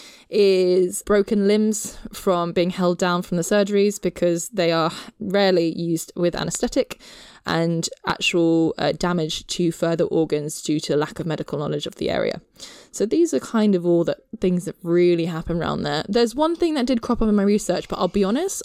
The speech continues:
I didn't get much into it because I haven't had time. This is a huge, huge topic. It says that there's an increased risk of H I V. I'm not sure why or how,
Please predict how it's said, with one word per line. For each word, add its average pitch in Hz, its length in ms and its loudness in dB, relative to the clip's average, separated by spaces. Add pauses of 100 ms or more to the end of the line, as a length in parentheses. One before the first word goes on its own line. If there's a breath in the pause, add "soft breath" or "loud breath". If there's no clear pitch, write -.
I 190 100 0 (180)
didn't 202 580 2
get 196 220 -2
much - 200 -4
into 190 240 0
it 175 80 0
because 170 180 -4
I 180 100 -2 (240)
haven't 175 280 -2
had 170 140 -2
time. 175 240 -2
This 170 160 -4
is 170 80 -4
a 180 40 0
huge, - 600 0
huge 523 300 2
topic. 220 480 -2 (320 loud breath)
It 294 160 0
says 370 220 2
that 370 160 0
there's 320 160 0
an 285 140 2
increased 254 560 0
risk 233 560 -4 (120)
of 208 140 -6
H 220 260 -2
I 196 120 2
V. 165 380 -2 (1080 soft breath)
I'm 208 160 4
not 247 240 2
sure 254 280 2
why 196 680 2 (140)
or 185 140 -2
how, 180 560 0